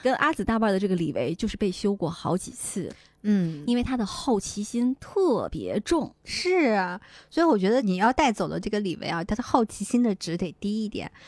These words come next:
Speaker 2: 就我们刚刚在前面说的嘛，在这样一个奇特的星球上面，不要随便好奇，好奇就容易出问题。
Speaker 1: 是的。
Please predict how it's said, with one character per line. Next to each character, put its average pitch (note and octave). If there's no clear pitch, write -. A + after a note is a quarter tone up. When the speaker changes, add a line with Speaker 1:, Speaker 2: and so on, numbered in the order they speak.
Speaker 2:
就 D#4+
我 A3+
们 G3
刚 G#3
刚 A3
在 A3+
前 F#3
面 F#3+
说 A3
的 G3+
嘛， E3+
在 A3+
这 C#4+
样 A#3
一 G3+
个 G#3+
奇 -
特 A#3
的 G#3+
星 A3
球 F#3+
上 F#3+
面， F3+
不 -
要 B3+
随 G#3
便 F3
好 F3+
奇， -
好 G#4+
奇 G3
就 F#3+
容 F3
易 F3+
出 F#3+
问 E3+
题。 -
Speaker 1:
是 -
的。 C3+